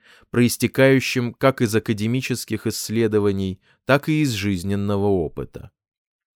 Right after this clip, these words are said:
Это знание поможет им эффективно справляться с такими ситуациями в профессиональной жизни, которые имеют скорее человеческий, чем технический характер.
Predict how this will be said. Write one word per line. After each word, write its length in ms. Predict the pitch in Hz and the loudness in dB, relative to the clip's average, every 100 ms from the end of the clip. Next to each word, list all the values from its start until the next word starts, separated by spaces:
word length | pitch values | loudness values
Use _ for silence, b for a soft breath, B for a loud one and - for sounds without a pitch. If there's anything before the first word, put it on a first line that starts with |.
| _ B B B | _ B B B
Это 220 | 120 143 | 0 4
знание 540 | 120 143 156 151 147 | 4 4 2 2 0
поможет 520 | 131 120 131 135 127 135 | 2 0 2 0 0 0
им 160 | 131 - | -2 -2
эффективно 640 | 127 131 - - 143 139 | -2 -2 -2 0 0 0
справляться 720 | 127 - 117 110 117 117 - | -2 2 4 6 4 2 0
с 100 | 113 | -4
такими 380 | - 101 - 113 | -2 -2 -2 -4
ситуациями 880 | 107 107 - 104 104 98 - 95 92 | -4 -6 -2 2 2 2 -2 -2 -2
в 80 | 87 | -6
профессиональной 1040 | - 90 87 - 101 95 92 85 80 82 | -6 -8 -8 -4 -2 0 -2 -4 -6 -6
жизни, 540 | 90 113 123 113 120 113 B B | -6 -4 -4 -4 -8 -8 B B
которые 560 | - 110 156 151 139 123 | -8 -2 2 2 2 0
имеют 420 | 120 127 123 - b b | 0 0 -2 -4 b b
скорее 400 | - - 131 135 | -10 0 4 4
человеческий, 960 | 120 - 135 127 104 95 - - - 95 | 4 4 6 6 2 -2 -6 -10 -8 -8
чем 280 | - 107 95 | -4 -4 -2
технический 920 | - 110 107 90 - 82 - 80 - | -4 -4 -4 -6 -6 -10 -10 -10 -10
характер. 680 | - 87 82 - - - | -6 -4 -4 -8 -16 -20